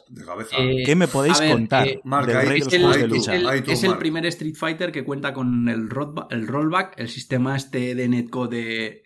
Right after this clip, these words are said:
Speaker 2: que
Speaker 3: Bueno, cuando empiezas a hablar en esta bajera,
Speaker 2: Mira, hay,
Speaker 3: tío,
Speaker 2: hay un
Speaker 3: yo ya he
Speaker 2: mira, te, te lo,
Speaker 3: desconectado,
Speaker 2: te,
Speaker 3: ¿eh?
Speaker 2: te lo, te lo
Speaker 3: O sea, mi
Speaker 2: cuento.
Speaker 3: cerebro se ha ido a,
Speaker 2: Te lo
Speaker 3: a la
Speaker 2: cuento.
Speaker 3: mierda,
Speaker 2: Hasta hace
Speaker 3: tío.
Speaker 2: unos años, hasta hace unos años los juegos de lucha tenían, eran, salían todos mal.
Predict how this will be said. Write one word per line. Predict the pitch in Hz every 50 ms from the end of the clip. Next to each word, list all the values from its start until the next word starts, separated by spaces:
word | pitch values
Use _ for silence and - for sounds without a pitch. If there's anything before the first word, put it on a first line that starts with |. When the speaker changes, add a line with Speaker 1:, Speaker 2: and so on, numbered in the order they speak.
| _ -
Speaker 2:
que | 131 123 120 120 117 113 113 107 110 110 110 107 - - _ _ _ - - _ _ _
Speaker 3:
Bueno, | - 110 120 127 117 107
cuando | 117 113 113 113
empiezas | 110 139 139 180 180 -
a | 156 139
hablar | 131 127 120 117 110 104 107 104
en | 110 107 110
esta | 127 135 - - 147 135
bajera, | 123 120 113 117 - - 165
Speaker 2:
Mira, | 180 160 151 104 101
hay, | 165 170 180 208
Speaker 3:
tío, | 202 175
Speaker 2:
hay | 180 202 214
un | - - - - -
Speaker 3:
yo | 123 113 131 135
ya | 131 120 143 170 190
he | 180 165
Speaker 2:
mira, | 170 151
te, | 123
te | 123 151
lo, |
Speaker 3:
desconectado, | 131 117 - 143 127 104 101 131
Speaker 2:
te, | 143 139
Speaker 3:
¿eh? | 139 - -
Speaker 2:
te | 139
lo, | 139 147 139
te | - - 156
lo | 156 151
Speaker 3:
O | 151
sea, | 180 180
mi | 165 143
Speaker 2:
cuento. | 123 113
Speaker 3:
cerebro | 110 131 131 147 156 170 175 170
se | - - 160
ha | 156
ido | 160 170 180 175
a, | 156 131 117 113 117
Speaker 2:
Te | -
lo | 151 151
Speaker 3:
a | -
la | 170
Speaker 2:
cuento. | 170 156 143 120
Speaker 3:
mierda, | 123 123 117 -
Speaker 2:
Hasta | - 151
hace | - -
Speaker 3:
tío. | 104 101
Speaker 2:
unos | 98 95 -
años, | - - - - 233 240 - - -
hasta | 156 135 - 139
hace | 143 175
unos | 185 180 160
años | 180 180 196 196 170
los | 147 127
juegos | - 160 170 175
de | 165
lucha | 151 156 147 - 180
tenían, | 147 131 123 131 139 143 143 143 - -
eran, | 135 135 147 143 139 139 - -
salían | 135 - 139 139 143 143
todos | 143 135 127 -
mal. | 117 95 92 101